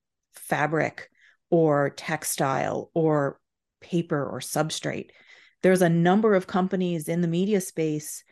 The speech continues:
um, on the wide format side that offer, I mean, I've seen so many different that are made from, you know, recycled water bottles or, you know, other things. I mean, then there's the question of what do we do with billboards <laughs> when we're bringing them down or building wraps?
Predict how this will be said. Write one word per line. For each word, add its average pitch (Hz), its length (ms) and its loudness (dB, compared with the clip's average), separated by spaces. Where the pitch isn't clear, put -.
um, 147 380 0
on 151 140 -2
the 151 80 -2
wide 147 180 0
format 233 320 0
side 156 220 -4
that 165 260 -2
offer, - 580 -4
I 165 60 -2
mean, 160 160 0
I've 175 180 -2
seen 175 200 -2
so 180 260 2
many 185 240 2
different 143 280 -4
that 147 120 -2
are 151 60 0
made 151 280 -2
from, 151 320 -6
you 156 80 -4
know, 139 400 -6
recycled 160 460 -4
water 170 260 2
bottles 139 560 -4
or, 139 320 -6
you 175 80 2
know, 170 80 4
other 180 240 4
things. 151 420 -2
I 185 60 2
mean, 175 340 2
then 180 140 2
there's 180 180 0
the 180 60 -4
question 185 460 -4
of 165 260 -4
what 170 380 -2
do 185 80 4
we 180 140 2
do 175 200 2
with 165 160 -2
billboards 139 720 -6
<laughs> - 20 -20
when 151 180 -8
we're 175 100 -2
bringing 165 340 0
them 160 160 2
down 180 360 4
or 160 120 -2
building 202 340 0
wraps? 120 400 -6